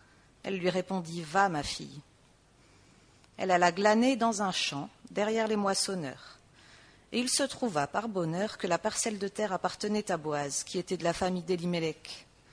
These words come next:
Et voici, Boaz vint de Bethléem, et il dit aux moissonneurs, « Que l'Éternel soit avec vous. » Ils lui répondirent, «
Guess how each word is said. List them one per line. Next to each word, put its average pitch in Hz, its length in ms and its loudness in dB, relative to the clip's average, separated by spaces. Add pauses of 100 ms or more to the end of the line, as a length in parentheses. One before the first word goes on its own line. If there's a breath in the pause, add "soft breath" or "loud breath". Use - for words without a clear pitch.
(540 loud breath)
Et 220 120 2
voici, 233 480 4
Boaz 202 500 2
vint 185 240 0
de 185 80 -2
Bethléem, 170 720 0
et 190 80 0
il 190 120 -4
dit 226 180 -4
aux 214 60 2
moissonneurs, « 165 720 0 (720 loud breath)
Que 269 100 2
l'Éternel 254 500 4
soit 208 220 0
avec 180 200 2
vous. » 160 240 -8 (560)
Ils 165 140 -6
lui 160 120 -4
répondirent, « 160 760 -4